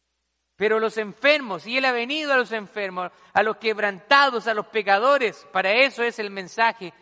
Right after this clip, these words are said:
de Jesús. Pero muchas veces nosotros, una vez que somos salvos,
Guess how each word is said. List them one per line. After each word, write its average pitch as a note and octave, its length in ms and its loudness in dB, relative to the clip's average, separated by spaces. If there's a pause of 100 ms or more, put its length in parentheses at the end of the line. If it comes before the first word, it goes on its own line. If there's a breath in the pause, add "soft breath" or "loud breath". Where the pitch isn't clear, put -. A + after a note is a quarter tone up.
(160 soft breath)
de E3 160 -8
Jesús. D3+ 560 -16 (2250)
Pero F3+ 160 -6
muchas A3+ 320 -6
veces A#3+ 560 -6 (560)
nosotros, F#3+ 760 -4
una A3+ 200 -2
vez B3 160 0
que A#3 120 -6
somos A#3+ 280 -6
salvos, A#3+ 640 -2